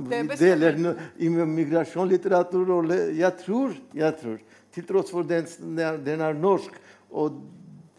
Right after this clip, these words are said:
Speaker 2: og handler om Norge, den er armensk litteratur, synes jeg.
Speaker 1: Mhm.
Speaker 2: Bare den. <laughs>
Speaker 1: Ja. Nei, men det er mange frivillige forfattere som har, eh, bare gitt ut, eh, bøker i Norge.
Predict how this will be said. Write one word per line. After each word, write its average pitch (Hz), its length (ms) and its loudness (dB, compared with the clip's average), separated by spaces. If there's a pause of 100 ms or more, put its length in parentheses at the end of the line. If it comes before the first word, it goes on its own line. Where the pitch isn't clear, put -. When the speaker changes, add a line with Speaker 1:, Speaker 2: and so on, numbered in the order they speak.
(540)
Speaker 2:
og 147 280 -8
handler 165 340 0
om 175 140 2
Norge, 175 340 2
den 160 200 0
er 175 200 0
armensk 170 520 0
litteratur, 117 520 -6 (180)
synes 120 440 -10
jeg. - 140 -16 (1400)
Speaker 1:
Mhm. 202 300 -14 (1300)
Speaker 2:
Bare 120 240 -8
den. 107 220 -14 (260)
<laughs> 175 60 -8 (180)
Speaker 1:
Ja. 240 220 -4 (400)
Nei, 254 140 -8
men 254 160 -4
det 240 100 -2
er 240 60 -6
mange 240 340 -4
frivillige 226 460 -8
forfattere 202 600 -8
som 202 220 -12
har, 196 260 -6
eh, 196 380 -8
bare 196 560 0
gitt 202 500 -14
ut, 196 380 -16
eh, 190 260 -8
bøker 190 580 -10
i 196 160 -12
Norge. 196 400 -10